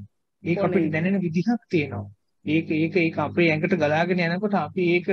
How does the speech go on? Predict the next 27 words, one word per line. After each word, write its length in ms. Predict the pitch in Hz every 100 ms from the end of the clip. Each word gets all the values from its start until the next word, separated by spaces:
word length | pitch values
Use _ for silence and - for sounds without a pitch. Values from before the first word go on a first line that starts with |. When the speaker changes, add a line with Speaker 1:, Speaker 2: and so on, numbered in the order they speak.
| 170 151
Speaker 1:
වින්දනය 480 | 143 165 196 214 214
කරන 180 | 202
ස්වභාවයක් 720 | 175 170 180 214 226 202 175 -
තියෙනවා. 300 | - 202 - _ _ _ _ _
පස්සේ 300 | 151 - 190
වතුර 220 | 170 170 175
ටිකක් 360 | 180 180 -
නම් 140 | 208 180
උගුරෙන් 360 | 147 165 175 156
ගිහිල්ලා 340 | 151 196 170
මෙහෙන්, 240 | 156 165
මෙහෙන්, 240 | 160 165 160
මෙහෙන් 240 | 160 170 165
යනවා 240 | 165 180
අපිට 220 | 170 185
දැනෙනවා. 400 | 160 180 214 165 - _ _ -
අන්න 180 | 185
ඒකත් 420 | 190 185 214 208 247
එක්ක 120 | -
ඉන්න 260 | 180 185 277
එකයි 260 | 277 240 208
සතිය. 360 | 190 185 147 101 - _ _ _ _ _
අන්න 120 | 151 165
ඒකටයි 280 | 180 208
Speaker 2:
එහෙමයි. 160 | 220 175
Speaker 1:
සතිපට්ඨානය 640 | 202 196 190 180 175 185 165
වෙන්නේ. 300 | 143 117